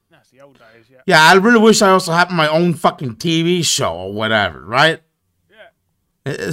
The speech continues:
Speaker 2: <laughs> We're fucking crazy. Like, I, I probably got, like, what, three hundred subscribers or something? Is that enough for a fucking T V show? I don't know. It's, it's kinda weird. Like, it,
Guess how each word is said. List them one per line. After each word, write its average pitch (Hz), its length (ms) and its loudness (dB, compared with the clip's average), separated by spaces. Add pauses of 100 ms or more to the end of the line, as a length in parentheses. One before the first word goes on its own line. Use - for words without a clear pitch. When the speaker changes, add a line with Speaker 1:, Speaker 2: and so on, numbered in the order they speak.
(140)
Speaker 2:
<laughs> - 120 -8
We're 202 260 4
fucking 165 360 -2
crazy. 135 600 -4 (360)
Like, 160 400 0
I, 156 240 -2
I 175 40 2
probably 202 380 2
got, 170 300 0
like, 156 240 2
what, 151 400 0
three 180 220 -2
hundred 170 240 0
subscribers 151 640 -4
or 180 40 -12
something? 185 400 -4
Is 135 140 -8
that 156 180 0
enough 139 300 -4
for 131 100 -2
a 107 60 -2
fucking 135 380 -12
T 117 160 -12
V 170 100 -10
show? 196 460 -6 (600)
I 123 180 0
don't 101 100 -6
know. 98 80 -10
It's, 123 160 -8
it's 190 220 -4
kinda 196 200 2
weird. 107 380 -2
Like, 107 340 0 (300)
it, - 100 -12